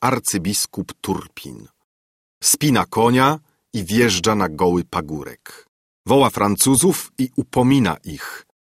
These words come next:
„Panowie barony, Karol zostawił nas tutaj. Dla naszego króla trzeba nam mężnie umrzeć. Pomóżcie bronić chrześcijaństwa.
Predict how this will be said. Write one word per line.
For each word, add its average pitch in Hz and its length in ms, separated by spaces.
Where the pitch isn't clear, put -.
„Panowie 180 380
barony, 139 600
Karol 156 480
zostawił 120 640
nas 107 260
tutaj. 67 520
Dla 131 220
naszego 175 400
króla 165 560
trzeba 123 440
nam 113 240
mężnie 120 640
umrzeć. 87 760
Pomóżcie 165 640
bronić 127 580
chrześcijaństwa. 120 1160